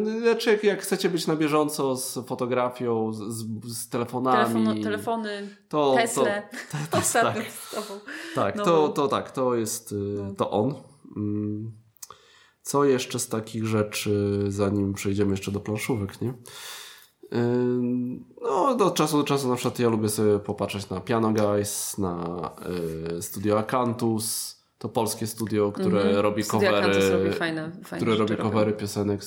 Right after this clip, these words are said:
Speaker 1: Piano Guys to jest dwóch, y, kolesi, jeden gra na pianinie, drugi na
Speaker 2: Wiolonczeli.
Speaker 1: na wiolonczeli, z-, tak, na wiolonczeli.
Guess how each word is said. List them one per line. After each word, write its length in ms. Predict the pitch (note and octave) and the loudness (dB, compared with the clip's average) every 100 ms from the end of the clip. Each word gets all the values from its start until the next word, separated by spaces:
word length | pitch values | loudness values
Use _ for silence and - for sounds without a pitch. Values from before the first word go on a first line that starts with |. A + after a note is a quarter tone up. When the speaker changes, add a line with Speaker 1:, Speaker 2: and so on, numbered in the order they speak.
| - | -10
Speaker 1:
Piano 240 | - G#2+ G#2+ | -2 2 2
Guys 200 | G#2 G2+ | 2 0
to 80 | G#2 | -2
jest 200 | G2+ G#2 | -2 -2
dwóch, 340 | G#2+ G#2 - - - - - - - | -2 -2 -10 -18 -20 -20 -20 -12 -6
y, 80 | G2+ | -2
kolesi, 600 | A2 G#2 G2+ - G2+ G2+ | 2 4 2 0 0 4
jeden 280 | G2 G2 G2+ | 4 4 2
gra 160 | G2+ | 4
na 100 | G2+ | 2
pianinie, 360 | G2+ G#2 G2+ G2 | 2 2 4 2
drugi 340 | F#2+ F#2+ G2 | 2 0 0
na 420 | F#2+ F#2 F#2 F#2 F#2 F#2 F#2 | 0 0 0 -2 -2 -2 -4
Speaker 2:
Wiolonczeli. 500 | G2+ - E2 E2+ D#2+ - | -4 -6 -6 -6 -8 -4
Speaker 1:
na 180 | G#2+ G#2 | -2 2
wiolonczeli, 1000 | G#2+ G#2+ G#2+ - A2+ G#2 G#2 G2+ G2 F#2+ | 4 4 2 0 2 4 4 2 2 0
z-, 320 | G2 A2 - - - | -4 -8 -14 -16 -10
tak, 340 | E2 - - | -10 -10 -6
na 100 | F#2+ | -2
wiolonczeli. 600 | G2+ G2 F#2+ G2 G2 F#2+ | 2 2 2 2 2 -2